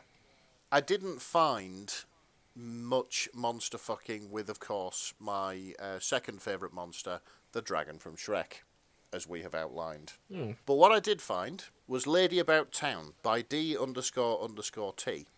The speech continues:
Speaker 2: I see.
Speaker 1: And the summary is Christine meets a Tesla. They don't get along. Of course, <laughs> Christine is the, uh, the titular car from the, uh, Stephen King book and movie,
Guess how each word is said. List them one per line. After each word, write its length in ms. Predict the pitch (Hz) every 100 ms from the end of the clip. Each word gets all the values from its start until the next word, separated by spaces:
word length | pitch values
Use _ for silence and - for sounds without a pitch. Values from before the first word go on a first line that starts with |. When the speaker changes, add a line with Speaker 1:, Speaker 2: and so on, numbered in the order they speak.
| _ _ -
Speaker 2:
I 100 | 120
see. 360 | - 123 104 - -
Speaker 1:
And 880 | 156 156 160 156 156 156 151 156 156 147 -
the 100 | 143
summary 500 | - 180 147 135 131
is 600 | 113 123 123 117 - - _ _
Christine 680 | - 160 - 175 165 156 156
meets 320 | 120 127 107 120
a 40 |
Tesla. 540 | - 131 117 92 80 -
They 140 | 110
don't 240 | 107 98 95
get 200 | 90 -
along. 340 | 95 101 85 - _ _
Of 100 | - -
course, 220 | 123 107
<laughs> 0 |
Christine 560 | - 147 - 147 139 131
is 260 | 92 113 -
the, 320 | 110 107 107
uh, 180 | 101 98
the 80 | 104
titular 420 | - 113 - 104
car 400 | - 104 98 98 - - - - _
from 500 | - 160 151 143 127
the, 500 | 113 120 117 110 107 -
uh, 300 | 92 98 95
Stephen 340 | 90 - 131 113
King 200 | 113 104
book 340 | 104 98 - -
and 320 | 104 98 92
movie, 560 | 95 98 90 87 85